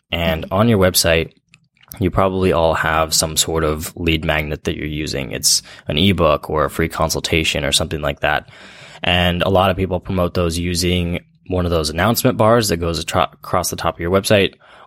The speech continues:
Speaker 2: Right.
Speaker 1: or a pop-up. And so those are the two things that you use on your website to draw attention to your lead magnet. So with a quiz, you literally just replace whatever you have with a quiz and use an announcement bar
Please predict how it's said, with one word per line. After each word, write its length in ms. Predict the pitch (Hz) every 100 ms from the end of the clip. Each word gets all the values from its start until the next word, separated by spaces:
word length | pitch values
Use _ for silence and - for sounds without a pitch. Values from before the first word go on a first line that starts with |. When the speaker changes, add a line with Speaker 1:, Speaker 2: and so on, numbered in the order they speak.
| -
Speaker 2:
Right. 160 | 90
Speaker 1:
or 220 | 87 85 -
a 80 | 90
pop-up. 500 | - 95 85 82 - _ _ -
And 260 | 82 80
so 140 | 78 85
those 180 | 80 82
are 60 |
the 100 | 80
two 220 | 78 92
things 420 | 82 85 80 76 -
that 300 | 78 80 - - - -
you 100 | 85
use 220 | 82 80
on 120 | 80
your 100 | 76
website 360 | 80 80 - 69
to 80 | 80
draw 240 | 82 78
attention 420 | 73 - 92 87
to 140 | 82 82
your 80 | 82
lead 200 | 90 85
magnet. 400 | 76 76 73 - _ - - _
So 140 | - 95
with 160 | 87
a 40 | 82
quiz, 400 | - 170 131 90
you 140 | 90
literally 420 | 90 104 104 95
just 280 | 87 87 -
replace 420 | 80 - 90 87
whatever 240 | 98 90 82
you 160 | 80
have 460 | 78 92 127 147 - _ - - _ _
with 300 | 104 98 104
a 40 | 90
quiz 440 | - - 55 - -
and 180 | 90 85
use 240 | 85 82
an 80 | 85
announcement 460 | 82 80 78 78
bar 340 | - 80 80